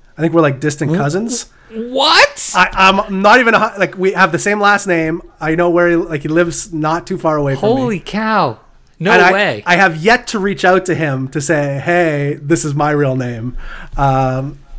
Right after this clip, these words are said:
Speaker 1: uh, yeah, it's, uh, I'll, I'll send you the, I'll send you the thing later. But I, I,
Speaker 2: You
Speaker 1: I
Speaker 2: have
Speaker 1: wanted to
Speaker 2: to.
Speaker 1: know: should I reach out and, and kinda let him know?
Speaker 2: Yeah.
Speaker 1: I don't
Speaker 2: I,
Speaker 1: know.
Speaker 2: I mean, you have to.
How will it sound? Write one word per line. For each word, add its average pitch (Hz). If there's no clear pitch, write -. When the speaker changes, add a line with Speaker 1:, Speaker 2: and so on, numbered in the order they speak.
Speaker 1:
uh, 151
yeah, 175
it's, 165
uh, 151
I'll, 185
I'll 202
send 220
you 220
the, 190
I'll 175
send 202
you 185
the 156
thing 156
later. 151
But 139
I, 185
I, 185
Speaker 2:
You 135
Speaker 1:
I 165
Speaker 2:
have 160
Speaker 1:
wanted 165
to 226
Speaker 2:
to. 202
Speaker 1:
know: 180
should 185
I 180
reach 165
out 180
and, 147
and 135
kinda 139
let 143
him 139
know? 151
Speaker 2:
Yeah. 143
Speaker 1:
I -
don't 135
Speaker 2:
I, 151
Speaker 1:
know. -
Speaker 2:
I 151
mean, 151
you 147
have 240
to. 101